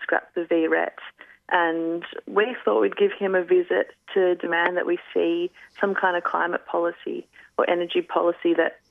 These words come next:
delivers clean, fair and affordable energy. Basically, we think that the Liberals' energy policy as it is reminds us of the nineteen fifties. So we dressed up in all our get-up,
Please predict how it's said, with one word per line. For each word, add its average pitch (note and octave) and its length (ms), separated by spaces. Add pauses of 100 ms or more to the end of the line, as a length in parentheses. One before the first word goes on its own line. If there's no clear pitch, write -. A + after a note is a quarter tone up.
delivers E3+ 460
clean, E3 460
fair E3 200
and E3 80
affordable E3 580 (420)
energy. F#3+ 640 (440)
Basically, A3+ 480
we G3 100
think F3+ 380
that - 120
the F3 80
Liberals' E3+ 600 (240)
energy E3+ 320
policy E3 500
as D#3 220
it D#3+ 100
is D#3+ 300 (100)
reminds D#3+ 380
us E3 180
of E3+ 80
the E3+ 80
nineteen D#3 500
fifties. - 440 (600)
So G3 140
we E3+ 160
dressed F3 380
up F3+ 180
in F#3 80
all E3 120
our D#3+ 120
get-up, D#3+ 420